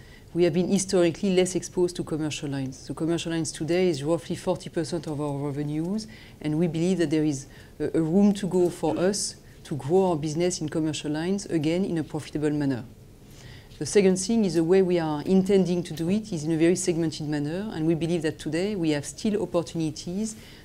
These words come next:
to grow in segments in commercial lines. S M E was an example, mid-market is another one, international offers, where today we have a global presence, is another example of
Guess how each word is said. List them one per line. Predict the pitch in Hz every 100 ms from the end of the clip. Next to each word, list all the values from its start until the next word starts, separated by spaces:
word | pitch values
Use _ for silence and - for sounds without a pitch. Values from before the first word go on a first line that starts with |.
| -
to | 165
grow | 143 151 190 190 - - - -
in | - 165
segments | 147 196 180 180 170 - - - -
in | 180 170
commercial | 165 160 147 151
lines. | 147 160 226 - - - -
S | - 170 190
M | 175
E | 175
was | 156
an | 147
example, | 147 147 135 180 190 208 220
mid-market | 214 185 170 175 - 185 185
is |
another | 160 156 151
one, | 143 170 185
international | 190 196 196 190 185 185 175
offers, | 170 - 170 165 156 - - -
where | 151 160
today | 147 165 170
we | 165
have | 160 151
a |
global | 139 160 156 151
presence, | - 151 165 190 185
is | - 151
another | 156 165 160 165 185 185 - -
example | 156 143 156 139 170 185
of | 151